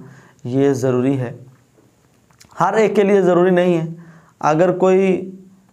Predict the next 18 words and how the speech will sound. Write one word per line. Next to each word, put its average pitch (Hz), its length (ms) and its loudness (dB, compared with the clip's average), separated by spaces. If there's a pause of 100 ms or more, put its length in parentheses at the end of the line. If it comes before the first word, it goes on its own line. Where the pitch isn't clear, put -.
(100)
पहले 165 340 2
से 185 200 0
अमीर 160 480 2
है 143 320 0 (1000)
या 143 440 0
फिर 180 280 2 (840)
उसको 180 500 -2
अब 170 500 -2 (160)
वो 160 260 0
किसी 185 360 -4
और 202 280 2
की 233 160 0
कफ़ालत 165 520 0
में 165 140 0
है, 135 220 0 (280)
तो 156 60 -8
उसके - 460 -2
लिए 175 320 2